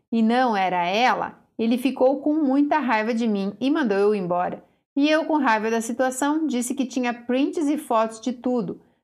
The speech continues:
lembrando que ele era pastor da igreja. Falei que eu ia postar no Face pra todos os irmãos da igreja ver,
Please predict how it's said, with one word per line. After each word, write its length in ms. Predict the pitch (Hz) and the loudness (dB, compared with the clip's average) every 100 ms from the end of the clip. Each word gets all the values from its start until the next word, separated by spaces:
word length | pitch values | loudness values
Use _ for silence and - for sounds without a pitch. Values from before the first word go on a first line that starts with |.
| - | -10
lembrando 560 | 190 190 196 214 240 262 | -6 -2 0 0 0 -2
que 160 | 226 | 0
ele 200 | 202 214 | 2 2
era 160 | 220 214 | 0 0
pastor 360 | 220 214 220 | -2 -2 -2
da 80 | 208 | 0
igreja. 560 | 226 208 214 196 165 - _ _ _ _ | 0 0 0 0 -4 -10 _ _ _ _
Falei 400 | - 294 262 262 | 0 4 4 2
que 120 | 262 294 | 2 0
eu 140 | 254 | 2
ia 160 | 240 233 | 0 -2
postar 520 | 233 220 - 214 208 | -2 -4 0 0 2
no 220 | 220 294 | 0 0
Face 520 | 311 - 240 247 247 262 | -2 0 0 0 -2 -4
pra 240 | 254 247 | -2 -2
todos 580 | 247 - 302 311 311 285 | -4 -4 0 2 0 0
os 120 | 294 | 0
irmãos 400 | 294 262 233 233 | 0 0 0 0
da 140 | 233 | 0
igreja 420 | 240 202 208 208 220 | 0 2 2 2 -2
ver, 400 | 190 175 170 | -2 -4 -4